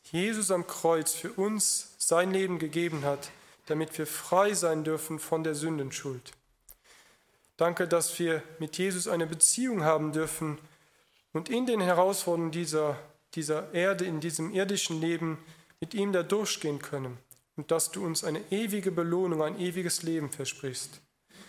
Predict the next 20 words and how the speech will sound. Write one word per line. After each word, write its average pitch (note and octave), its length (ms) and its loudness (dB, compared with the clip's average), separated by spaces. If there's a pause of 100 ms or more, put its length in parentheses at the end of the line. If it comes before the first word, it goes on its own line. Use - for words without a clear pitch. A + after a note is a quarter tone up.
(600)
Und D#3+ 180 -4
wir E3+ 100 0
bitten G#3+ 360 0
dich E3 220 0
darum, D3 460 -2
dass C#3+ 180 -2
du F#3 100 -6
uns D#3+ 160 -2
den D#3 180 -2
Mut A3 380 -2
gibst, - 260 -4
den D#3 160 -4
Eifer, F3+ 560 0 (500)
anderen F3+ 340 2
Menschen E3 420 0
von D#3 220 -4
dir D#3 180 -2
weiter D3+ 400 0
zu - 160 -6
erzählen, C3 580 -6